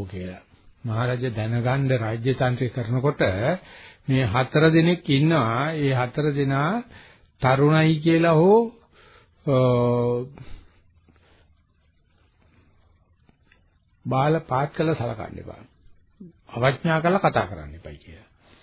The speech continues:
කියලා කියනවා, මහරජ, ක්ෂත්‍රීය කුලයේ ඕනම කෙනෙක්, අපි කියන ක්ෂත්‍රීය කුමාරයෙක් කියලා කියමු. එයා තාම කෙලි සෙල්ලම් වයසේ තියෙන්නේ, දෙල්-, දෙල්ලම් කරනවා, දඟලනවා, මිනිසුත් එක්ක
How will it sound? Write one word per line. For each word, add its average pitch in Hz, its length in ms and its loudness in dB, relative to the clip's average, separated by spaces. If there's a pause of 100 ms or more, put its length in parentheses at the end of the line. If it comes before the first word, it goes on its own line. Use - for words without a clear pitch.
(460)
කියලා 165 320 4
කියනවා, 156 500 2
මහරජ, 143 600 2 (720)
ක්ෂත්‍රීය 175 600 0
කුලයේ 170 600 4 (360)
ඕනම 170 460 4
කෙනෙක්, 107 360 -2 (960)
අපි 117 140 -4
කියන 117 200 -2
ක්ෂත්‍රීය 135 400 -2
කුමාරයෙක් 147 600 2
කියලා 165 200 2
කියමු. 175 320 0 (560)
එයා 151 200 -2
තාම 143 500 0
කෙලි 147 280 0
සෙල්ලම් 143 380 4
වයසේ 135 320 2
තියෙන්නේ, 135 600 0
දෙල්-, 131 280 -2
දෙල්ලම් 139 360 0
කරනවා, 131 320 -2
දඟලනවා, 135 460 0
මිනිසුත් 139 420 -4
එක්ක 135 180 -2